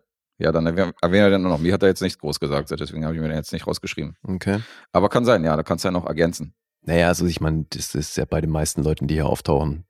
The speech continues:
Speaker 2: das ist natürlich niemand zufällig dabei.
Speaker 1: Definitiv. Und, ähm, ich find's schon ganz lustig, also die hörst du eigentlich schon an der Stimme, weil das ist jetzt wirklich kein Geheimnis, weil du hörst an der Stimme nämlich die Auftraggeberin von
Speaker 2: Sind nicht alle so gut mit Stimmen erkennen wie
Speaker 1: Meinst
Speaker 2: du,
Speaker 1: du nicht?
Speaker 2: Gast.
Speaker 1: Meinst du, das wäre schon Spoiler, wenn man
Speaker 2: Nein, natürlich. Also für mich,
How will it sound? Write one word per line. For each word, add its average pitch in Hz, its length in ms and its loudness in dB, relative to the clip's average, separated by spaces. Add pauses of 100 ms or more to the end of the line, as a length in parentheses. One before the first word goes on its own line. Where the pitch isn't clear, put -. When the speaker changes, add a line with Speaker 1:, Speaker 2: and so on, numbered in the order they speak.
Speaker 2:
das - 120 -8
ist - 60 -4
natürlich - 240 -4
niemand 80 320 0 (100)
zufällig - 400 -2
dabei. - 300 -2 (360)
Speaker 1:
Definitiv. 78 560 0 (520)
Und, 92 280 2
ähm, 92 280 4 (100)
ich 92 160 0
find's 117 160 4
schon 117 140 4
ganz 104 160 2
lustig, 110 340 4
also 92 160 2
die 87 340 0
hörst 107 200 6
du 117 40 6
eigentlich 95 160 2
schon 92 120 2
an 85 80 4
der 78 100 2
Stimme, 78 400 2
weil 71 160 -4
das 82 280 -6
ist - 40 -4
jetzt 87 160 2
wirklich 95 160 2
kein 85 160 0
Geheimnis, 78 400 2
weil 78 140 2
du 82 140 0
hörst 95 300 4 (140)
an 85 100 2
der 85 120 4
Stimme 101 360 4
nämlich 90 300 2
die - 140 0
Auftraggeberin 80 840 2 (360)
von 82 580 2
Speaker 2:
Sind 101 280 4
nicht 139 260 2
alle - 240 6
so 120 140 8
gut 110 240 4
mit 104 160 4
Stimmen 107 360 4
erkennen 82 440 2
wie 92 40 2
Speaker 1:
Meinst 98 200 6
Speaker 2:
du, 127 40 6
Speaker 1:
du 120 60 8
nicht? - 60 8
Speaker 2:
Gast. - 140 -4
Speaker 1:
Meinst 117 180 4
du, 120 40 -2
das 127 160 6
wäre 139 100 2
schon 131 140 0
Spoiler, 127 320 4
wenn 123 120 6
man 120 100 2
Speaker 2:
Nein, 78 200 -2
natürlich. 78 300 -2
Also 80 140 -4
für 92 100 2
mich, 120 360 6